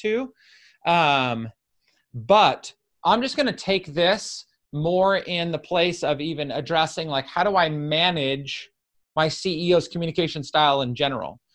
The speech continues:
Or how do I manage people above me's communication style? So, uh, uh, there's a couple of things to consider.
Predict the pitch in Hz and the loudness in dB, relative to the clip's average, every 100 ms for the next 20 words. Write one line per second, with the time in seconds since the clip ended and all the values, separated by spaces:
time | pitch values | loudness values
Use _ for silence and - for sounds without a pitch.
0 | _ _ 190 190 175 190 226 214 165 156 | _ _ 4 6 6 4 4 4 2 0
1 | 180 190 175 - 185 170 156 127 - 170 | 0 0 -2 -6 -4 -4 -4 -4 4 6
2 | 202 151 151 131 127 - _ - 175 160 | 6 2 -2 -2 -4 -8 _ -10 -6 -4
3 | 139 139 131 - 104 - 82 62 - _ | -4 -2 -4 -4 -12 -12 -10 -10 -14 _
4 | _ _ _ _ _ _ _ _ _ _ | _ _ _ _ _ _ _ _ _ _
5 | _ _ _ _ _ _ - 208 123 - | _ _ _ _ _ _ 0 2 2 -2
6 | - - _ _ 165 170 147 135 147 151 | -20 -20 _ _ -2 0 0 -4 -6 -4
7 | 147 143 185 175 - 240 254 233 220 185 | -4 -2 0 0 0 0 4 2 2 -2
8 | 165 - 151 127 - 90 - | -4 -6 -6 -6 -4 -6 -8